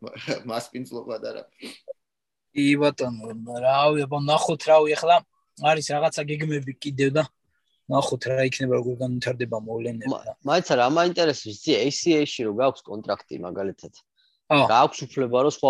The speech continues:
Speaker 3: ორგანიზაციაში იბრძოლო,
Speaker 2: არა, არა,
Speaker 3: პარალელურად?
Speaker 2: მე წამოვედი, მე წამოვედი A C A-ში.
Speaker 3: ა, წამოხვედი
Speaker 2: ორი ჩხუბი
Speaker 3: შენ?
Speaker 2: გაქვს. მე ორი ჩხუბი ღამ მქონდა დარჩენილი რა.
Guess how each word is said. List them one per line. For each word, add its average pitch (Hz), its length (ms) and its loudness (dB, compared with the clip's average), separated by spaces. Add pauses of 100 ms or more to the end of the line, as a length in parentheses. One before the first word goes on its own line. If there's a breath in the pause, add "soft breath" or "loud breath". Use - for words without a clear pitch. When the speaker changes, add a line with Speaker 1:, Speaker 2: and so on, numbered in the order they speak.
Speaker 3:
ორგანიზაციაში 123 600 -2 (100)
იბრძოლო, 113 360 -4
Speaker 2:
არა, 151 80 -4
არა, - 80 -2
Speaker 3:
პარალელურად? 156 540 6
Speaker 2:
მე 170 80 4 (100)
წამოვედი, 151 500 0 (220)
მე 147 160 0
წამოვედი 156 480 4
A 131 160 2
C - 160 0
A-ში. 123 80 4
Speaker 3:
ა, 190 40 8 (120)
წამოხვედი 180 400 2
Speaker 2:
ორი 139 160 2
ჩხუბი - 120 -2
Speaker 3:
შენ? 147 120 2
Speaker 2:
გაქვს. 170 260 0 (1200)
მე 139 200 4
ორი 165 280 8
ჩხუბი 165 280 6
ღამ 160 160 8
მქონდა 160 240 4
დარჩენილი 143 720 0
რა. 175 120 4